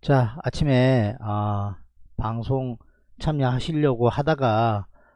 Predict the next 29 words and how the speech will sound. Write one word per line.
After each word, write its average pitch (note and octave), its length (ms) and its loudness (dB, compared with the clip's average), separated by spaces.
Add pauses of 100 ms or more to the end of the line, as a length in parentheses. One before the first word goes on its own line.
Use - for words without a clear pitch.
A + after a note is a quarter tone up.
(140)
아, G2 400 -10 (960)
지금 A#2+ 380 -8
못 G#2 220 -6
보시는 D3+ 340 2
분을 C3 260 0
위해서 A#2 540 2 (120)
일단, D#3 500 -2 (560)
아, G2 320 -10
짧은 D#3+ 400 2
이십 C#3 360 -4
분 G#3 140 0
정도의 D3+ 800 2
이 D#3+ 160 -2
상황이라도 D3 840 0
녹화 D3+ 240 2
방송을 C#3+ 300 -2
빨리 G3+ 240 -4
좀 - 160 -10
올리도록 C#3 340 -2
하겠습니다. A2 440 -4
그래야 C3 460 2
시장 D#3 440 -2
판단에 D#3+ 560 2
조금이라도 D3 480 -2
도움 D#3 200 2
될 D3+ 120 2
수 - 100 -6
있다 D#3 140 -8
생각하니까요. C#3+ 840 -10